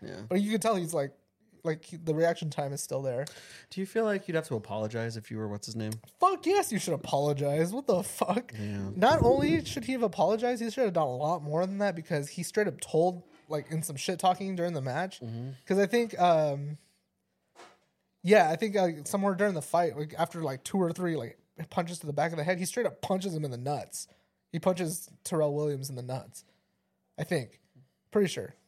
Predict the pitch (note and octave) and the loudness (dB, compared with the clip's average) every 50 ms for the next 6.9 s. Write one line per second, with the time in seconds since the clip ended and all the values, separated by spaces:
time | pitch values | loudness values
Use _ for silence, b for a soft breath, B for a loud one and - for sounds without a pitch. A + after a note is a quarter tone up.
0 | _ - D#3+ D3+ D#3 D#3+ D3+ C#3 D3 C#3+ D3 C#3+ C#3+ C#3+ C#3+ C#3 - D3+ D3 D3 | _ -8 -4 -4 -2 0 0 0 0 -2 -2 0 0 0 0 0 -2 -6 -6 -4
1 | D3 D3 D#3 D3+ C#3+ C#3 C#3 C#3+ C3+ - - - E3+ D3 - - C#3+ C#3+ C#3 C3 | -4 -4 -4 -4 -4 -4 -4 -6 -10 -10 -2 -2 -2 -2 0 0 2 2 2 0
2 | C#3 C3+ C3+ C3+ C3 - B2+ B2+ - C3+ C3 B2 B2 C3 A2+ - - - C#3+ F#3 | -2 -8 -10 -10 -10 -10 -10 -10 -10 -8 -6 -6 -6 -6 -8 -10 -12 -10 -6 -4
3 | E3 D#3 - G3+ E3+ D3+ F3 D3+ D3+ D3 F3+ C3 D3+ D3+ C3+ - D#3+ D3 - A#2+ | -4 -4 -2 -2 -2 -2 -2 -4 -4 -4 -4 -4 -4 -4 -4 -2 -2 -4 -4 -4
4 | A#2 - F3 E3 C#3+ B2 G#2 G2 A2 B2+ b b b b b b b b b b | -8 -4 -2 -2 -2 -2 -6 -8 -12 -14 b b b b b b b b b b
5 | _ _ _ _ _ _ _ _ _ - F3+ D3+ C#3+ C#3 C3+ C#3 C#3 - _ _ | _ _ _ _ _ _ _ _ _ -6 -4 -2 -2 0 -2 -4 -4 -6 _ _
6 | _ - D#3+ F#3+ F#3+ F3+ - - F#3+ E3+ - - - D#3+ D#3+ D3 C#3 | _ -2 0 2 2 2 4 4 2 2 2 0 -4 -4 -4 -6 -8